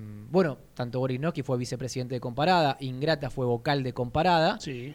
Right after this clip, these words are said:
Speaker 1: Hay como, bueno, Maldonado fue el secretario general de Comparada. Hay
Speaker 2: Ujú.
Speaker 1: como un comparadismo hoy también en el oficialismo a través de estas dos listas. Eh, que, que uno entiende, digo, para cerrar esto del oficialismo, que el oficialismo se va a presentar,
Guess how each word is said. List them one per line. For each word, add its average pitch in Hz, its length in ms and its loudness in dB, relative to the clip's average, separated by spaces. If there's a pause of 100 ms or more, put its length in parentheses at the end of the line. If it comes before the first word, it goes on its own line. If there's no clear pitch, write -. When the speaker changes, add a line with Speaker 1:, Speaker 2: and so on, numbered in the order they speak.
(160)
Speaker 1:
Hay 190 200 0
como, 147 440 -2
bueno, 147 160 -2
Maldonado 120 500 0
fue 123 120 -4
el - 20 -10
secretario 123 320 -4
general 120 200 -4
de 117 80 -2
Comparada. 135 420 0
Hay 175 80 0
Speaker 2:
Ujú. 120 80 -4
Speaker 1:
como 160 200 -2
un 151 200 -4 (100)
comparadismo 143 920 0
hoy 143 180 2
también 135 360 -4
en 135 40 -2
el 135 80 -2
oficialismo 170 540 -2
a - 40 -4
través 143 300 2
de 143 80 2
estas 131 240 -2
dos 113 140 -2
listas. - 420 -12 (2750)
Eh, 170 140 -6
que, 196 200 -8
que 202 160 4
uno 240 180 4
entiende, 220 640 4
digo, 175 380 4
para 135 360 -4
cerrar 156 320 2
esto 147 420 0
del 127 140 0
oficialismo, 180 680 -2 (680)
que - 80 0
el 156 80 2
oficialismo 175 420 0
se - 120 0
va 190 140 10
a 208 80 8
presentar, 156 540 0